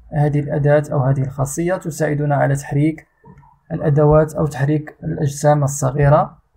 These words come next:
دون حاجة إلى تكبير أو بذل مجهود أكبر. هذا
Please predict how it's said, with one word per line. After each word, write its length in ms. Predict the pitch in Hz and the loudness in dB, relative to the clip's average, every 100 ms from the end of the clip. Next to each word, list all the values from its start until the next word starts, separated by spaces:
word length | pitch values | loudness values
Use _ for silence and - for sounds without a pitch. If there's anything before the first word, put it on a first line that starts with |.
| _ _ _ - | _ _ _ -6
دون 260 | 151 170 143 | -2 0 2
حاجة 280 | 147 143 | 2 0
إلى 180 | 151 139 | 2 0
تكبير 500 | 139 - 139 139 139 | 0 -2 2 2 2
أو 180 | 160 165 | 0 -2
بذل 240 | 160 151 | -4 -2
مجهود 380 | 156 139 135 151 | -2 -2 -2 -6
أكبر. 320 | - - - - - _ _ _ _ - _ _ _ - _ _ _ - _ - - | -8 -14 -20 -20 -20 _ _ _ _ -20 _ _ _ -20 _ _ _ -20 _ -20 -10
هذا 560 | 180 180 202 220 208 | 0 2 4 2 0